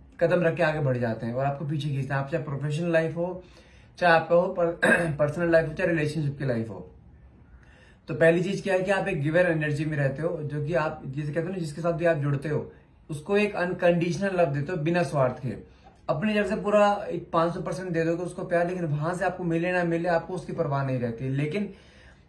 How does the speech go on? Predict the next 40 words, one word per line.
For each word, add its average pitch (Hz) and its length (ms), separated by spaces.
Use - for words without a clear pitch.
जब 196 260
ये 208 140
चीज 196 220
regular 175 380
same 202 240
pattern 180 440
बार 156 180
बार 180 180
रि-, 170 160
ए, 160 220
होती, 151 340
revise 156 560
होती 170 200
है 208 120
ना, 185 140
तो 185 120
आपके 170 240
मन 165 180
में 180 120
एक 185 60
anxiety 151 420
शुरू 139 220
हो 135 60
जाती 131 260
है, 135 100
मन 143 160
में 151 180
गुस्सा, 139 480
anxiety, 139 500
stress, 143 440
depression, 143 400
लेकिन 165 220
आप 175 100
वो 180 160
चीज 180 180
बोल 170 240
भी 190 120
नहीं 185 160
पाते 139 280
हो, 98 140